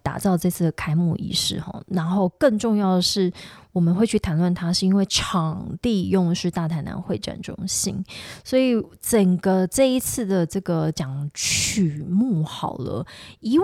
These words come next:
我来看啊，它结合了很大一块，就是提到台南建成四百年，也就是四百年以前呢，台南叫是热兰遮城，也就是荷兰人来到台湾，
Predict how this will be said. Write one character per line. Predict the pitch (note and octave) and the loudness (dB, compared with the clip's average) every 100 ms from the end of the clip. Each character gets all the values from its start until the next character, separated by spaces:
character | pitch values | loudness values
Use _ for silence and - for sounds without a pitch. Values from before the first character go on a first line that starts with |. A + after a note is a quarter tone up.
| - | 4
我 | A3+ D3+ | 4 2
来 | - - - - | -4 -10 -10 -8
看 | - F#3+ | -2 -2
啊， | - - - - - - | -2 -4 -6 -8 -14 -16
它 | - D#4 E4 | -6 -4 -2
结 | - F3 F3+ | 0 2 2
合 | F#3+ E3+ | 2 2
了 | E3 D#3+ - - - | 2 0 -2 -8 -8
很 | - E3 | 0 0
大 | E3 C4 | 0 0
一 | E3+ | 0
块， | - G3 D#3 | 0 -2 -2
就 | F#3 F#3 | 0 0
是 | - | 0
提 | F3+ - E3 | -2 -4 -2
到 | F#3+ | -2
台 | F3+ - D3 | -2 -4 -6
南 | C#3+ D3+ | -4 -4
建 | - F3+ | 0 0
成 | F3 D#3 C#3+ | 0 -2 -2
四 | - - B3+ | -6 -2 -2
百 | - - - | -2 -4 -10
年， | - - - | -12 -10 -8
也 | F#3 | -6
就 | C#4 | -4
是 | D4 D#4+ | -2 -2
四 | - F4 | 0 -2
百 | A3+ | 0
年 | E3+ E3 | -2 0
以 | E3+ | 0
前 | D#3+ E3 D#3 | 0 -2 -2
呢， | D#3+ | -2
台 | E3 | -4
南 | D#3+ D#3 | -4 -4
叫 | E3+ D#3+ - - - | -4 -6 -8 -18 -10
是 | - G3+ E3+ | -2 0 0
热 | E3+ C#4 F#3 D3+ | 2 4 4 2
兰 | D3 D#3 C#3 C3+ D#3 | -2 -2 -4 -4 -4
遮 | - D#3+ E3+ | 0 0 0
城， | - D#3+ D3 B2+ | -2 -4 -4 -6
也 | - | -4
就 | E3 F#3+ | -2 -2
是 | G3+ - F#3 F3 - - - - | -2 0 0 0 -6 -20 -20 -6
荷 | - F#3 | 2 2
兰 | F#3+ F#3+ | 4 2
人 | F#3+ E3+ | 2 0
来 | E3 E3 | -2 -2
到 | G3 | -2
台 | F#3 - D3 | -4 -4 -2
湾， | E3+ A#3 C4+ | 0 0 -2